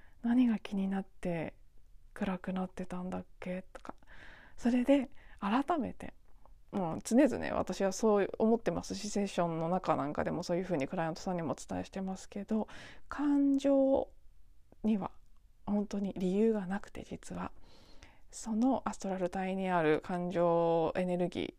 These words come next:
ーの塊みたいなものに、たまたま何かの理由があって突入しただけ。まあ、どっちかね、自分が入ってくイメージなのか、そっちがこう自分に飛び込んでくるイメージなのか、<laughs> もうこの三次元、四次元の物理的な世界では説明できない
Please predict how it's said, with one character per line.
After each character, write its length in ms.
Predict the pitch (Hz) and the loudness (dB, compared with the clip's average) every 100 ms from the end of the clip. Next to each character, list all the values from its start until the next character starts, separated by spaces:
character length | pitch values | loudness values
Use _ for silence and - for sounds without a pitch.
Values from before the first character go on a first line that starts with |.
| - | -6
ー 40 | |
の 60 | 175 | -6
塊 480 | - - 185 175 185 | -4 -2 0 2 0
み 120 | 175 | -2
た 120 | 165 | -4
い 60 | 185 | -2
な 80 | |
も 160 | 190 180 | -2 -4
の 140 | 165 | -4
に、 300 | 160 - 196 - - - - | -4 -2 -2 -2 -12 -14 -4
た 120 | 233 | 2
ま 120 | 247 | 2
た 140 | - 302 | 2 2
ま 160 | 311 | 4
何 260 | 269 247 208 | 6 4 4
か 140 | - | 0
の 100 | 175 | -2
理 100 | 180 | -2
由 80 | 185 | -2
が 100 | 190 | -2
あ 20 | |
っ 40 | 190 | -4
て 80 | |
突 340 | 175 - - 180 | -6 -6 -4 0
入 220 | 180 175 | 0 0
し 120 | 185 | -2
た 240 | - 165 - - - - - - - - | 0 0 -2 -10 -14 -16 -16 -18 -12 -6
だ 120 | 180 | -4
け。 200 | - - - - - - - | -4 -4 -8 -16 -14 -16 -2
ま 80 | 220 | 6
あ、 20 | |
ど 140 | 233 | 8
っ 60 | 269 | 8
ち 140 | - - | 6 -2
か 100 | 202 | 4
ね、 80 | |
自 160 | 226 220 | 6 6
分 180 | 254 285 | 8 8
が 100 | 262 | 8
入 120 | 294 | 6
っ 20 | |
て 140 | 285 233 | 6 4
く 80 | |
イ 80 | 185 | 6
メ 200 | 180 180 | 4 4
ー 20 | |
ジ 100 | 175 | 2
な 80 | 160 | 0
の 120 | 156 | 0
か、 100 | 147 | -2
そ 140 | 180 196 | -2 -2
っ 40 | |
ち 140 | - 240 | 2 4
が 220 | 180 160 | 6 4
こ 160 | - 170 | 0 -2
う 20 | |
自 100 | 185 | 2
分 140 | 220 | 4
に 80 | 214 | 4
飛 100 | 214 | 4
び 80 | 214 | 4
込 140 | 233 | 4
ん 40 | 185 | 4
で 80 | |
く 100 | - | 2
る 60 | 151 | 0
イ 60 | - | -2
メ 120 | - | -4
ー 40 | |
ジ 100 | 196 | -4
な 100 | - | -4
の 100 | - | -4
か、 160 | - 214 | 0 10
<laughs> 0 | |
も 240 | 262 202 | 10 12
う 20 | 175 | 8
こ 100 | 165 | 4
の 480 | 165 147 208 - | 2 2 -2 -8
三 280 | 202 - 202 | -4 0 0
次 140 | 185 185 | 0 0
元、 280 | 160 143 - | 0 -2 -2
四 140 | 185 | 0
次 100 | 175 | 0
元 220 | 160 139 | 0 -2
の 200 | 151 151 180 | -2 -4 -2
物 320 | 170 180 - | -2 -2 0
理 120 | 196 | 2
的 240 | 185 180 180 | 2 2 0
な 120 | 170 | 0
世 140 | 185 | -2
界 180 | - - | -2 -4
で 100 | - | -4
は 60 | - | -4
説 260 | - 165 | -4 -4
明 160 | 170 165 | -4 -2
で 120 | 160 | -2
き 100 | 160 | -2
な 100 | - | -6
い 120 | - | -8